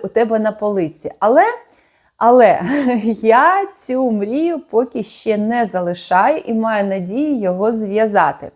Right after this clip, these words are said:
Ну, я, але я зв'язала схожі светрики для, м, Ані та Маші.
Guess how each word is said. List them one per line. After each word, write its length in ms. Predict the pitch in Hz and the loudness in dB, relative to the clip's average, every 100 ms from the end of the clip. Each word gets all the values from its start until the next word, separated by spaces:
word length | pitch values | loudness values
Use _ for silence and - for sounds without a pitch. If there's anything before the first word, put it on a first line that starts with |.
| _ _ _ - - - - _ _ _ _ - | _ _ _ -20 -20 -20 -20 _ _ _ _ 4
Ну, 240 | 302 440 - | 6 6 2
я, 180 | 240 262 | 0 2
але 260 | 233 285 359 | 4 4 6
я 140 | 262 | 4
зв'язала 840 | 214 208 240 220 233 208 185 175 - _ _ | 2 0 0 4 4 4 2 -2 -8 _ _
схожі 500 | - - 247 208 175 | -14 -6 0 0 -2
светрики 720 | 175 - 196 185 185 165 - 165 | -6 0 2 2 0 -6 -6 -6
для, 540 | 151 180 185 170 160 170 - _ _ _ _ _ 156 | -6 0 2 2 -2 -10 -18 _ _ _ _ _ -10
м, 800 | 180 175 170 165 170 165 165 - | -4 -2 0 -2 -2 -2 -4 -4
Ані 420 | 196 196 185 170 | 0 0 0 -2
та 180 | - 165 | -4 -6
Маші. 560 | 165 175 226 381 - | -4 -2 -2 -2 -2